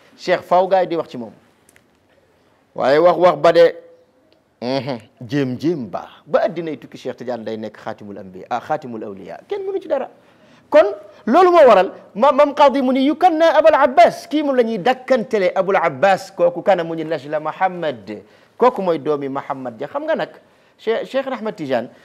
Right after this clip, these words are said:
dañuy wax ni baayam Muhammad, Muhammad. Mais Muhammad laysa lahu maanaa.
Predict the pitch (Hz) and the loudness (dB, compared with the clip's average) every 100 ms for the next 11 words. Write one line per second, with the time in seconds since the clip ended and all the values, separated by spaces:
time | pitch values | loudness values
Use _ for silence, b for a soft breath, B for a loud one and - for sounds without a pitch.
0 | b 135 190 233 202 185 175 165 160 170 | b -4 -2 -2 -4 -2 0 0 -4 -6
1 | 175 160 143 147 147 139 - 214 262 277 | -6 -6 -8 -8 -8 -10 -10 -6 -6 -6
2 | 240 180 226 277 285 285 247 143 113 | -8 -8 -4 -4 -4 -4 -4 -6 -8